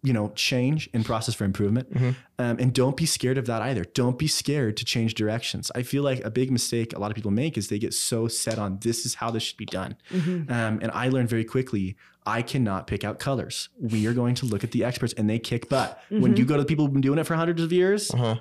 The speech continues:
Speaker 1: they are awesome.
Speaker 3: Mm-hmm.
Speaker 1: So I, I feel for, for, I don't know, one, one last piece of advice I guess I would give
Speaker 3: Yeah, let's
Speaker 1: is
Speaker 3: hear it.
Speaker 1: never give up, but then don't be afraid to fail and change. You know, uh, we went from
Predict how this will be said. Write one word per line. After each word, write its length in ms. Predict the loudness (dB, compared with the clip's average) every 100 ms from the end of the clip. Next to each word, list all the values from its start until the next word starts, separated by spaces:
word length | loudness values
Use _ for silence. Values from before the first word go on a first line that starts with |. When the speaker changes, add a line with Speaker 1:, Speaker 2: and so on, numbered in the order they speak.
| 0
Speaker 1:
they 160 | 2 2
are 100 | 2
awesome. 500 | 2 0 0 -2 0
Speaker 3:
Mm-hmm. 420 | 0 0 -4 -6 -8 -4
Speaker 1:
So 480 | 0 4 2 0 -8
I, 200 | -6 -2
I 20 | -2
feel 240 | 0 0
for, 400 | 0 2 2 0 -4
for, 240 | -2 0
I 100 | 0
don't 140 | 0 0
know, 80 |
one, 220 | 2 2 2
one 120 | 2
last 200 | 2 0
piece 100 | 0
of 60 | 0
advice 240 | 0 -2
I 60 | -2
guess 160 | -4 -4
I 80 |
would 100 | -6
give 140 | -2 0
Speaker 3:
Yeah, 80 | 0
let's 140 | 0
Speaker 1:
is 60 | -2
Speaker 3:
hear 40 | -4
it. 60 | -8 -20 -20 _ _ -4 0
Speaker 1:
never 180 | 2 2
give 140 | 2
up, 240 | 0 -2 -10 -20 -20 _ -4
but 160 | -2
then 360 | 0 0 0 -2 _ -4
don't 180 | -2 0
be 60 | 0
afraid 160 | 0
to 60 | -2
fail 240 | -4 -4
and 100 | -2
change. 520 | -4 -2 -2 -2 -6 -8 -2
You 80 | 0
know, 220 | 0 -2 -6
uh, 300 | -4 -2 -2 -4 0
we 120 | 2
went 200 | 2 2
from 360 | 2 2 0